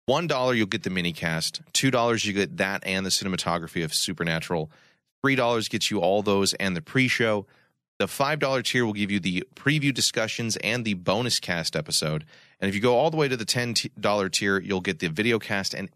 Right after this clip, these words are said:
everything beneath that.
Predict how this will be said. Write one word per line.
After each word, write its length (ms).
everything 960
beneath 400
that. 320